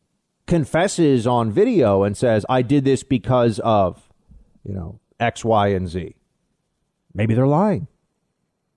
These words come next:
Doesn't matter what proof you have. You can't get inside that person's head. You can never know the real motive.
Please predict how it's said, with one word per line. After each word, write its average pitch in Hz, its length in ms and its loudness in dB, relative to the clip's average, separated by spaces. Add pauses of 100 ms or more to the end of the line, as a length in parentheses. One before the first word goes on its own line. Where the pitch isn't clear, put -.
(640)
Doesn't 160 240 0
matter 185 280 2
what 139 180 2
proof 190 320 0
you 123 100 4
have. 98 320 0 (520)
You 156 100 -2
can't 202 280 0
get 120 180 2
inside 101 340 -4
that 101 180 -2
person's 101 320 -4
head. 147 200 -2 (140)
You 214 140 0
can 113 300 0
never 180 340 2
know 101 220 0
the 95 100 -2
real 98 240 0
motive. 143 320 -2